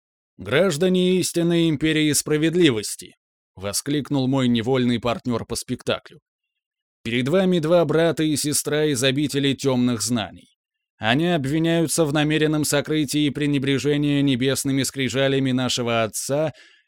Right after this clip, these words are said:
и распространением явной ереси. В качестве обвинителя выступает старший трактователь истины, брат Ваникурин.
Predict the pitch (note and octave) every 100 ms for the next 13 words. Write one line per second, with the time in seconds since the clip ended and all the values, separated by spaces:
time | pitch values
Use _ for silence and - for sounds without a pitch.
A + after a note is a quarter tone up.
0 | - D#3+ E3+ D#3 D#3 D3+ D3+ D3+ D#3 D#3
1 | D3 C#3+ A#2+ C3+ A#2+ C3 B2+ A2+ C3 F#2+
2 | F2 - _ _ _ _ _ _ _ _
3 | _ - C3 D#3 E3 D3+ D3+ D#3 C3+ C#3
4 | D#3 E3+ D#3 D#3+ D3+ - D3+ D#3 D#3+ D3+
5 | - C#3+ D3+ D3 D#3 C#3+ D3 - C#3 C#3+
6 | C#3 C#3 C3+ D3+ - - D#3 D#3 - _
7 | - A#2 D3 D3+ C3 D3 D#3 - F#3+ A2+
8 | E2+